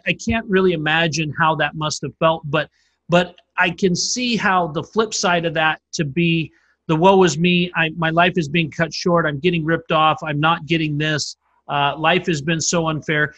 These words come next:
and how much that would have taken away from your thought process at the time, and how greatly that would have impacted your parents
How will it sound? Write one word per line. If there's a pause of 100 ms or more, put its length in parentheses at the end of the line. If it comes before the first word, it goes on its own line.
(160)
and
how
much
that
would
have
taken
away (280)
from
your
thought
process
at
the
time,
and
how
greatly
that
would
have
impacted
your
parents